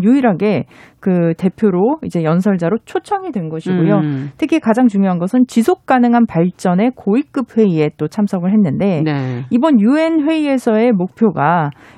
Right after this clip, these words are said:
Speaker 1: 이제 과거라기보다는 앞으로 미래로 나아가는 것.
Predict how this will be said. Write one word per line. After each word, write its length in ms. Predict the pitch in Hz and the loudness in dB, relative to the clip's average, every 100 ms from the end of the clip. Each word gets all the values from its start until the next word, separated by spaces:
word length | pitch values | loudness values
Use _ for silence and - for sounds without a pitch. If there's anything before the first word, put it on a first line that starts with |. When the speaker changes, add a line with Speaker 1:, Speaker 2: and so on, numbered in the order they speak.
| - | -8
Speaker 1:
이제 300 | 180 180 180 | -2 0 -2
과거라기보다는 1400 | - - 160 220 240 233 226 214 190 180 170 147 147 214 254 | -4 -4 -2 0 2 2 2 2 0 0 -2 -2 0 0 0
앞으로 300 | 175 - 208 175 | -4 -2 -2 2
미래로 420 | 226 311 339 311 | 4 4 2 0
나아가는 520 | 185 160 196 190 143 | 0 0 2 0 0
것. 160 | 139 | 0